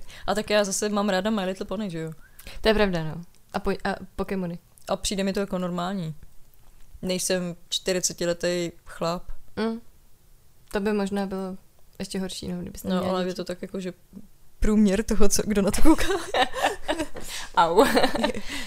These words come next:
Speaker 2: No, takže, ehm, t-, trapnosti historky, no. Tak já, já myslím, že můžu začít tím, že jsem, eh, dva roky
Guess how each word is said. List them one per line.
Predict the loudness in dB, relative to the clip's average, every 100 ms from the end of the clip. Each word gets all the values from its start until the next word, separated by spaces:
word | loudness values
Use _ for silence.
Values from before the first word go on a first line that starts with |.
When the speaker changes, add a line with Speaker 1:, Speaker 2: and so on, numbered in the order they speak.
| -10 -2
Speaker 2:
No, | 2 2
takže, | 0 0 0 0 0 0
ehm, | 2 4 2 -2 -8 -12 -14 -16 -16 -18 -18
t-, | -18 -16
trapnosti | -6 -6 -4 -6 -6
historky, | -6 -6 -10 -12 -12
no. | -12 -12 -16 -12
Tak | -10 -2
já, | -2 2
já | 2 2
myslím, | -2 -6 -4
že |
můžu | -2 -2 -2
začít | -4 -4 -12
tím, | -8 -6 -4
že | -4 -4 -4 -8 -12
jsem, | -8 -8 -8 -8
eh, | -8 -8 -12 -18 -20 -20
dva | -8 -6
roky | -6 -6 -10